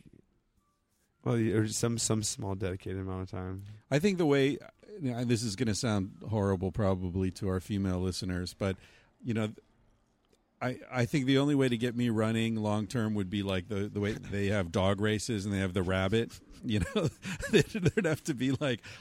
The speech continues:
Speaker 2: a hot woman
Speaker 1: I see it.
Speaker 2: ten steps in front of me, and I could probably keep going
Speaker 1: I feel like I'm there.
Speaker 2: a lot <laughs> further. Otherwise, I'm just like, I, yeah, I don't know.
Speaker 1: Big time. Big
Speaker 2: Anyway,
Speaker 1: time.
Speaker 2: <laughs> sorry,
Speaker 1: Big
Speaker 2: I
Speaker 1: time.
Speaker 2: got
Speaker 1: No,
Speaker 2: you
Speaker 1: no,
Speaker 2: off.
Speaker 1: please, please, please. But
Speaker 2: Uh,
Speaker 1: yeah, so it's,
Speaker 2: inter-,
Speaker 1: there's
Speaker 2: but
Speaker 1: two.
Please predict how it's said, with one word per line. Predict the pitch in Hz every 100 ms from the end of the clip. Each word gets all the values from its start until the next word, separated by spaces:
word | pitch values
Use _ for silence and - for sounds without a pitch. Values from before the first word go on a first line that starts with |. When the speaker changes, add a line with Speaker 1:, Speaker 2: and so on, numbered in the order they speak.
| -
Speaker 2:
a | 101
hot | - 131 131
woman | 127 117 107
Speaker 1:
I | 101
see | 95 107
it. |
Speaker 2:
ten | 104 127 127 113
steps | - - 113 107 135
in | 98
front | - 110 107
of | 101
me, | 92 90
and | 107 101
I | 95
could | 95 113 -
probably | 101 101 98
keep | 117 92
going | 98 92 92 87
Speaker 1:
I |
feel | 87 104
like | 104
I'm | 104
there. | 98 95 101 101 -
Speaker 2:
a | 104
lot | 107 127
<laughs> | - -
further. | - 117 - 208 - - - - - - - 539
Otherwise, | 175 151 147 117 101 95 98 113
I'm | 104
just | 98 87 101
like, | 90 85 - 101
I, | 104 107 - -
yeah, | 113 98 85 80 98
I | 92
don't | 85 82
know. | 78
Speaker 1:
Big | - 104
time. | 110 - - 113
Big | 117
Speaker 2:
Anyway, | 123 110 90
Speaker 1:
time. | 98 -
Speaker 2:
<laughs> |
sorry, | - 156 127
Speaker 1:
Big | - 101
Speaker 2:
I |
Speaker 1:
time. | 104
Speaker 2:
got | 117
Speaker 1:
No, | 135
Speaker 2:
you | 139
Speaker 1:
no, | 110
Speaker 2:
off. |
Speaker 1:
please, | - 123 104
please, | 113 107
please. | 110 101 -
But | 117 113
Speaker 2:
Uh, | 101
Speaker 1:
yeah, | 135
so | 113 120
it's, | 117 -
Speaker 2:
inter-, | 180 208 226
Speaker 1:
there's | 135 151
Speaker 2:
but | -
Speaker 1:
two. | 165 143